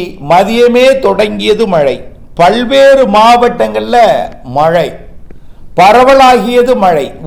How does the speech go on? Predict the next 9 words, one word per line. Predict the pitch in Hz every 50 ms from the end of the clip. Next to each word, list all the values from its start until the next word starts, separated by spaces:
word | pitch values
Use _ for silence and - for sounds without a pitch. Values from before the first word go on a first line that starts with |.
| 175
ஒதுக்கி | 202 196 226 240 240 - 247 247 233 220
ஒதுக்கி | 240 240 254 247 190 262 262 -
பெய்தாலும் | 240 220 220 208 226 220 226 247 240 233 202 - - 160 165
அனைத்து | 190 214 240 262 247 - - 269 262 254
மாவட்டங்களுக்கும் | 247 226 226 220 220 190 160 214 214 208 214 208 208 208 208 - 240 214 190
மழை. | 156 139 139 131 120 117 - - - - - - - - - - - - - - - - - - - - - - - - - -
பிரச்சனைக்குரிய | - 233 240 240 - 247 269 277 277 277 - 269 269 269 277 277 - 226
பகுதிகளுக்கும் | 240 247 247 240 254 247 247 247 - 254 269 269 233 - - 220
தொடங்கியது | 214 226 240 233 233 233 226 233 233 240 240